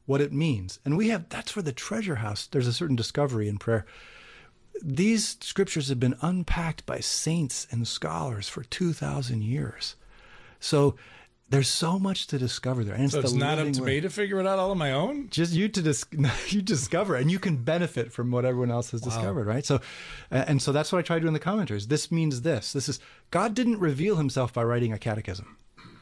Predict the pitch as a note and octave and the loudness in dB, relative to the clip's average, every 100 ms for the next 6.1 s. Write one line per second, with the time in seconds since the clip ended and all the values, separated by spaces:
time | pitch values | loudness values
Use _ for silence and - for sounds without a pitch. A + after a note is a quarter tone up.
0 | - - F3 F#3 D3 G3 E3 A#2 B2 - | -10 0 2 4 4 2 2 0 -2 0
1 | A#2+ A2+ - C#3+ D#3 C#3+ A2 - B2+ A#2+ | -2 -2 -4 0 2 2 0 0 2 2
2 | G#2 A#2 C3+ A#2 G2 - - - A#2+ A#2 | 2 0 2 2 -2 -6 -10 -2 2 4
3 | B2+ B2+ C3+ A2+ G#2+ B2 D3 - - - | 2 2 0 0 2 2 0 -2 -6 -12
4 | - - - D#3 C#3+ C#3 E3 G#3+ D#3 E3 | -18 -16 -4 0 2 2 2 0 0 0
5 | E3+ F3 C#3 A#2+ A#2+ C#3 E3 - G2 - | 2 2 2 0 -2 -2 -4 -6 -8 -8